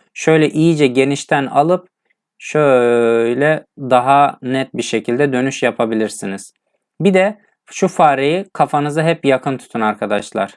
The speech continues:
Ne kadar kafan, oo, içer kısımda öldü, bakalım şöyle buradan gidip onun etrafını dolaşabilir miyiz? Hayır, dolaşamayacağız. Tüh, gitti yem. Bir de burada şöyle bir şey var arkadaşlar. Ee,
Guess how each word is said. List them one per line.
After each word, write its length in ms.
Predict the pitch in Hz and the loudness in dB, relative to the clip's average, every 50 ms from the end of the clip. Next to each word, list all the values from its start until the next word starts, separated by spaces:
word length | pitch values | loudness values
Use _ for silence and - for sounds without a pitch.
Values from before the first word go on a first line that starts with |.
| _ _ _ _ _ _ _ _ _ _ | _ _ _ _ _ _ _ _ _ _
Ne 120 | 160 170 160 | -4 -2 0
kadar 300 | 170 151 147 139 135 - | 0 0 0 -2 -2 -2
kafan, 320 | 143 131 - 147 139 - - 135 | -4 -2 -2 -4 -6 -6 -8 -4
oo, 460 | 123 113 107 104 101 101 101 104 - | -2 -2 -2 -2 -2 -4 -6 -8 -10
içer 380 | - - - - 113 113 110 110 | -12 -16 -10 -8 -8 -8 -8 -10
kısımda 400 | - - - 113 110 110 110 110 | -14 -16 -12 -10 -8 -6 -6 -4
öldü, 300 | 107 104 104 104 107 104 | -4 -4 -6 -6 -6 -6
bakalım 440 | 107 104 - - 107 107 110 110 - | -8 -8 -6 -8 -8 -8 -8 -10 -12
şöyle 360 | - - 110 107 110 104 107 | -12 -10 -8 -8 -8 -8 -10
buradan 320 | 110 107 107 107 104 104 | -10 -8 -8 -8 -8 -8
gidip 200 | 107 104 107 107 - | -8 -8 -10 -10 -10
onun 540 | 104 104 104 104 107 110 110 110 110 - - _ _ - | -10 -10 -10 -10 -10 -10 -12 -12 -14 -16 -18 _ _ -14
etrafını 600 | 110 104 - - - 107 104 - 113 110 110 107 | -14 -14 -12 -12 -12 -12 -10 -10 -12 -12 -10 -8
dolaşabilir 560 | 107 107 107 - - - 107 104 104 110 101 | -8 -8 -8 -10 -12 -12 -12 -10 -10 -10 -10
miyiz? 340 | 101 101 104 123 139 - - _ _ _ _ _ _ _ _ _ _ _ _ _ _ _ | -10 -12 -12 -14 -14 -16 -20 _ _ _ _ _ _ _ _ _ _ _ _ _ _ _
Hayır, 460 | _ 113 107 101 98 - - - - _ 113 | _ -12 -12 -12 -12 -14 -18 -20 -18 _ -12
dolaşamayacağız. 680 | 110 107 107 - - 104 101 98 101 107 101 101 - - | -10 -10 -10 -12 -12 -12 -12 -12 -12 -12 -14 -14 -16 -12
Tüh, 160 | - - 131 - _ - | -12 -12 -12 -12 _ -12
gitti 320 | 123 117 - _ _ 120 | -12 -12 -12 _ _ -6
yem. 160 | 110 104 104 - _ _ _ _ - _ _ _ _ _ _ _ _ _ _ 151 | -6 -6 -8 -10 _ _ _ _ -20 _ _ _ _ _ _ _ _ _ _ 0
Bir 80 | 165 | 2
de 120 | 196 190 202 | 2 2 2
burada 240 | 220 202 214 208 | 2 2 2 2
şöyle 280 | 202 - 208 202 202 196 | 2 2 2 2 2 0
bir 40 | 180 | 0
şey 220 | - - 214 208 | 0 0 2 4
var 100 | 190 156 | 4 4
arkadaşlar. 760 | 139 131 127 131 139 127 131 131 - - 185 202 220 220 - _ _ _ _ _ _ _ _ _ _ _ _ - 117 | 2 2 0 -2 -2 0 0 -2 -2 0 0 0 0 0 -4 _ _ _ _ _ _ _ _ _ _ _ _ -4 -2
Ee, 460 | 117 113 117 117 113 113 110 110 | 0 2 2 2 2 2 0 0